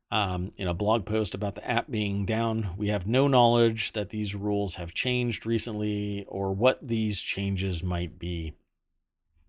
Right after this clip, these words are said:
Um, and there's a bit more to this article. Um, I would be interested to know what the ultimate outco-,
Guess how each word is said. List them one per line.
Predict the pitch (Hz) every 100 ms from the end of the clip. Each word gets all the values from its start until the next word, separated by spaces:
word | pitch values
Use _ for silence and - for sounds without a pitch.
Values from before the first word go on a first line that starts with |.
| _ -
Um, | 107 92 90 -
and | 110 123
there's | 147 131
a | 127 113
bit | 113 107
more | 107 101 98
to | 90 95
this | 95 90
article. | - 92 87 95 90 - - - - - - _
Um, | - - 87 92 -
I | 123
would | 127 120
be | 117 110
interested | 107 - 107 101 - 95
to | 90
know | 92 98 95
what | 90 -
the | 92 85 -
ultimate | - 113 104 87
outco-, | 101 101 95 107